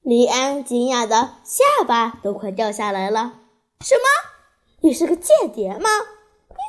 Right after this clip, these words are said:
怎么知道的？卡拉腼腆地笑了笑，黎安从没看他笑过。不，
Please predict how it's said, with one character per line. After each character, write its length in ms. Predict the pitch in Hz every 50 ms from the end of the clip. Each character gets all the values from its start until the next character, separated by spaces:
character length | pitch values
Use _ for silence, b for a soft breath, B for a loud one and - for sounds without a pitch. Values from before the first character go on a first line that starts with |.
| - - -
怎 220 | 539 494 403 330 285
么 140 | 370 494
知 180 | 494 494 427 415
道 220 | 440 415 392 359 339
的？ 60 | 339 320 311 - - - _ _ _ _ _ _ _ _ _ _ _ _ _ _ _ _ _ _ _ _ _ _ _ _ _ _ _ _ _ _ _ _ _ _ _ _ _
卡 100 | _ 359
拉 400 | 370 370 403 427 440 453 466 466
腼 320 | 415 359 302 294 339 440
腆 180 | 427 - 294 220
地 120 | 196 202
笑 280 | - - 427 453 440 349
了 80 | 247 190
笑， 420 | 190 - 208 196 190 190 190 - _ _ _ _ _ _ _ _ _
黎 220 | 196 208 214 214
安 420 | - 220 233 240 247 262 247 - - _
从 320 | - - 202 208 311 403 415
没 160 | 330 247 190
看 240 | - - 202 190 190
他 120 | 196 196
笑 280 | 196 - 254 220 196 190
过。 480 | 190 214 214 - - - - - _ _ _ _ _ _ _ _ _ _ _
不， 720 | - 277 240 233 208 214 196 - - - _ _ _ _